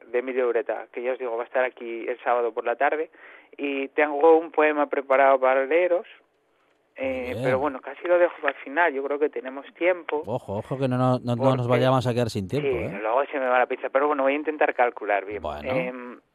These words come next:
Speaker 2: ahora
Speaker 1: también
Speaker 2: mismo
Speaker 1: en su
Speaker 2: te
Speaker 1: día
Speaker 2: quedan cuatro minutos y medio.
Speaker 1: Basta, chupa, mira. También en su día os hablé de Eduardo Galeano, al que me acerco a menudo, que tiene un libro que ya os
Speaker 2: Ujú.
Speaker 1: comenté que se llama Los hijos de los días, que, eh, explica un hecho histórico por cada día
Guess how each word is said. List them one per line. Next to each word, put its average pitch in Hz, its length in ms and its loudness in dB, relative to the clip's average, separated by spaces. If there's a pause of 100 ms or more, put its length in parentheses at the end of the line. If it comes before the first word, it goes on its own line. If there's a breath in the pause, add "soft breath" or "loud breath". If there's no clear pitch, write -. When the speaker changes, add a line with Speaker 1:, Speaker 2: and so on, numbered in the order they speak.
Speaker 2:
ahora 123 220 -2
Speaker 1:
también 180 200 2
Speaker 2:
mismo 202 100 4
Speaker 1:
en - 40 0
su 156 80 0
Speaker 2:
te 151 60 2
Speaker 1:
día 175 40 4 (120)
Speaker 2:
quedan 214 240 8
cuatro 175 340 2
minutos 165 380 -6
y 139 60 -10
medio. 71 420 -18 (380)
Speaker 1:
Basta, 107 400 -8
chupa, 95 320 -12
mira. 101 260 -16 (300 loud breath)
También 147 340 2
en 185 220 2
su 185 100 2
día 185 300 4
os 160 160 -2
hablé 156 300 4
de 139 480 0
Eduardo 131 380 2
Galeano, 143 440 2
al 127 100 -4
que 123 80 -6
me 123 100 -10
acerco 135 320 -6
a 135 40 -2
menudo, 135 460 -6
que 127 100 -8
tiene 139 220 -10
un 135 140 -10
libro 131 480 -6
que 151 120 -8
ya 135 100 0
os 127 60 -2
Speaker 2:
Ujú. 156 100 -6
Speaker 1:
comenté 135 240 -8
que 131 80 -6
se - 80 -10
llama 135 180 -2
Los 123 180 -4
hijos 135 200 -6
de 127 120 -4
los 120 140 -8
días, 131 300 -2 (720 soft breath)
que, 120 300 -2
eh, 107 280 -10
explica - 400 -8
un 135 160 -6
hecho - 200 -14
histórico - 500 -8
por - 200 -8
cada 117 240 -4
día 123 240 -2